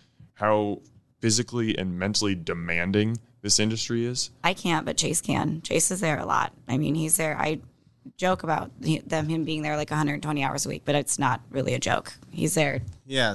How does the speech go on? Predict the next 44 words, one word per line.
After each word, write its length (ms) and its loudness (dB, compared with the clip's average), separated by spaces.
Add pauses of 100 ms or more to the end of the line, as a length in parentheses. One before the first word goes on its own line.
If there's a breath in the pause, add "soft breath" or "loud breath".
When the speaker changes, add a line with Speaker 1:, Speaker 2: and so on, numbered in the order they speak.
Speaker 2:
all 240 2
Speaker 3:
so, 0 -
Speaker 2:
day, 240 -4
every 220 -8
day. 320 -2
Speaker 3:
I 100 -2
mean, 160 4
I 100 2
think 180 -2
there's 180 -2
a 120 4
healthy 300 -2
way 140 0
to 100 -2
do 180 -2
it, 60 -4
and 160 -2
there's 180 0
an 280 -4
unhealthy 420 0
way 140 -2
to 140 -2
do, 200 -4 (220)
to 100 -8
do 160 0
it. 160 0 (720 soft breath)
Um, 580 2
like, 200 0
I 220 2
am 240 0
one 280 0
hundred 640 0
percent 440 0
obsessed 600 0 (220)
with 200 0
Saddle 280 4
Creek 180 -6
Breakfast 400 0
Club. 220 -2
I, 120 4 (160)
it's 260 -2
on 160 0
my 100 2
mind 520 -2